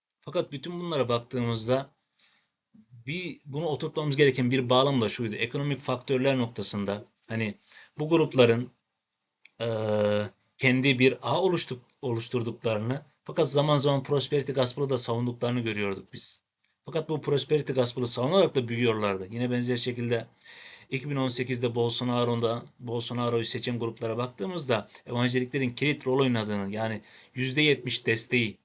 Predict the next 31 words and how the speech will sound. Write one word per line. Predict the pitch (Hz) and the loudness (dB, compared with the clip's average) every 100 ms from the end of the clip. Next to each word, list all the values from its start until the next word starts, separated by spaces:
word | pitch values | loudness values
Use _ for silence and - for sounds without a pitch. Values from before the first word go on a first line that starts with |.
| - | -8
Bolsonaro'ya | 110 107 113 113 110 107 | -6 -6 -2 0 0 0
verdiğini | 107 107 107 107 | -2 -2 -4 -6
hatırlayalım. | 101 110 113 123 117 95 - - - - - | -6 -6 2 4 4 0 -8 -20 -20 -20 -10
Özellikle | 113 117 117 120 | -4 -2 -2 -2
meclisteki | 110 107 - 110 | -2 -2 -4 -4
evangelik | 120 113 110 117 117 | -2 0 0 0 -2
cepheye | 107 123 | -2 0
de | 113 | 0
baktığımızda | 110 120 170 156 110 | 0 -2 -4 -2 -2
Brezilya | 107 101 107 | -2 -4 -6
Konseyi'nde | 107 107 - 123 127 101 - _ _ _ _ _ _ _ _ _ - | -6 -4 -2 2 4 4 0 _ _ _ _ _ _ _ _ _ -6
hani | 127 120 113 - - - | 0 0 0 -10 -18 -14
kürtaj | - 127 127 127 - | -2 2 6 6 6
karşıtı | 117 117 - 123 | 4 4 2 0
vurgular, | 120 120 120 120 120 117 - | 0 0 2 4 4 2 -2
aile | 113 117 117 117 | 0 0 0 2
değerleri | 117 113 113 110 101 _ _ _ _ _ _ - 113 | 4 4 0 -4 -8 _ _ _ _ _ _ -16 -6
gibimsi | 127 127 127 113 | -4 -2 -4 -6
ya | 107 | -8
da | |
tırnak | 98 120 107 | -8 -8 -6
içerisinde | 123 120 123 | -8 -6 -2
aile | 117 113 117 | 2 2 4
değerleri | 120 117 117 | 4 6 2
odaklı | 113 110 107 113 | 0 -4 -2 -2
yasaların | 117 127 123 123 107 | -2 0 -2 -2 -2
dayatılması | 110 110 127 139 127 | -2 -2 -4 -4 -2
ya | 139 | -2
da | 117 | -2
bunların | 113 110 104 | 0 -2 -2
öncelenmesi | 107 120 151 170 139 110 | -4 -4 -4 -2 -4 -4